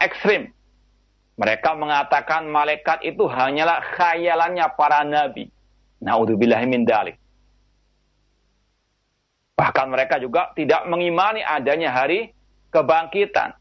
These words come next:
tidak adanya surga dan neraka. Itu yang mereka yakini. Karena kata mereka itu hanyalah khayalannya para,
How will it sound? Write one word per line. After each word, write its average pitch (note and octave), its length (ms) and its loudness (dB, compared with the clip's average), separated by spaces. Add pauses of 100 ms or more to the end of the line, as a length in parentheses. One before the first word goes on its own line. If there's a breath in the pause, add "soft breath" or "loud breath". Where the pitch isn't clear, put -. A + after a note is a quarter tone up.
(160)
tidak D3+ 280 4 (120)
adanya D3 400 0
surga E3+ 440 2
dan E3 160 -2
neraka. F3+ 440 -6
Itu C3+ 160 -8
yang E3 160 2
mereka E3 240 2
yakini. E3+ 480 -4 (640)
Karena G#2+ 240 0
kata B2+ 320 0
mereka B2+ 440 0
itu E3 200 -4
hanyalah C3+ 480 0
khayalannya C#3+ 560 0
para, D3 400 2